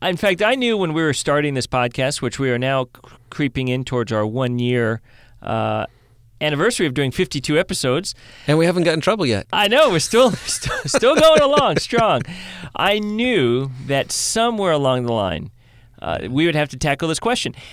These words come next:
Speaker 1: And in fact, when, when you and I sat to write down a list of different topics, you know, we're kinda like, "Can we come up with enough topics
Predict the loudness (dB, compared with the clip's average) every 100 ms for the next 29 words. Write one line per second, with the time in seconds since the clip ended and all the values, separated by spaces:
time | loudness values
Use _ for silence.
0 | -6 -2 -2 0 0 -2 -4 -4 -4 -8
1 | -8 -4 -2 0 0 2 2 0 0 0
2 | 0 -2 -4 0 0 0 0 -4 -8 -2
3 | 0 0 0 0 0 -2 -6 -4 -4 -4
4 | -6 -2 -2 0 -2 -2 -6 -4 -2 -4
5 | -4 -2 -2 -4 -4 -4 -4 -4 -4 -6
6 | -4 -4 -4 -4 -4 -2 -6 -6